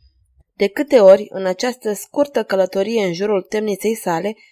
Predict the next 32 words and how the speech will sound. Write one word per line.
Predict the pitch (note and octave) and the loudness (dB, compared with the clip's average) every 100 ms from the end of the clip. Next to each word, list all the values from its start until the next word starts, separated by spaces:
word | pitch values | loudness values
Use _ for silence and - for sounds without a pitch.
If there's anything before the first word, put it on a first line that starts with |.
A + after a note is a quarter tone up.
| _ | _
Manfred | G#3+ A3+ G3+ G3 A#3 | -4 0 0 -2 -6
tremura | - A3+ A3 B3+ | -2 -2 0 0
când | C#4+ C4 | 0 -2
se | A#3+ A3+ | -2 -2
împiedica | G#3 G#3 G3+ - A3 | -2 -4 -4 -4 -2
de | G#3+ | -2
vreun | G#3 G#3 | -2 -6
schelet. | - - F#3 D3+ - - _ _ - | -6 -2 0 0 -4 -20 _ _ -8
Noaptea | G3 F#3 - G#3+ G#3+ | -2 -2 -2 -2 0
era | G#3+ A3+ | 2 2
neagră. | G#3+ D#3 C#3+ C3+ C3 _ _ _ _ _ _ _ _ _ _ | 2 0 0 -6 -8 _ _ _ _ _ _ _ _ _ _
Asta | - G#3+ F#3+ - | -2 -2 -2 0
era | B3 B3 C4+ | 2 2 2
aproape | C4 C#4 C#4 | 2 2 2
o | C4+ | 2
fericire | C4 C#4+ C4 - F#3+ | 4 2 2 -2 -2
pentru | F3+ E3+ E3+ E3+ | 0 -4 -4 -4
el, | D#3+ D#3 | -4 -4
căci | - G3+ - | -4 -4 -4
priveliștea | - G3+ B3 C#4+ B3+ | -6 -2 0 0 -2
care | A#3 G#3+ G3+ | -4 0 0
ar | F#3+ | 0
fi | G#3 | -2
avut-o | F#3+ A3+ B3+ | 0 -2 -2
înaintea | A3+ F#3 G#3+ G#3+ F#3+ | -2 -2 -4 0 2
ochilor | G3 G3 E3+ F3+ | 2 0 0 0
dacă | F#3 F3+ F3+ | 2 -2 -4
temnița | - A3 A#3 A3+ G#3 | -6 -6 -4 -2 -2
ar | F3+ | -4
fi | - | -6
fost | E3 G#3+ G#3 | -4 -4 -4
luminată, | G3 F#3 F3+ F#3 A3 | -8 -4 -4 -2 -6